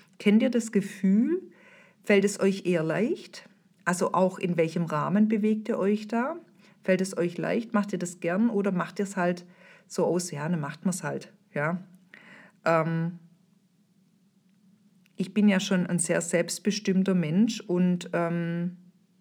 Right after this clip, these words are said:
ich kann schon auch selbstlos handeln, aber ich würd sagen, ähm,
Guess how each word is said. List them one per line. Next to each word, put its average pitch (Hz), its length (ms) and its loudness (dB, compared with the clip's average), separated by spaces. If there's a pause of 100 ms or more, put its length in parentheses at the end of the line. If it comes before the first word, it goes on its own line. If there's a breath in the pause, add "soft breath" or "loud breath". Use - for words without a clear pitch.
(1200)
ich 180 100 -4
kann 190 200 0
schon 202 200 -2
auch 196 120 0
selbstlos 180 520 -2
handeln, 190 280 2
aber 175 140 0
ich 180 120 -4
würd 190 160 0
sagen, 190 500 2 (600 loud breath)
ähm, 180 280 4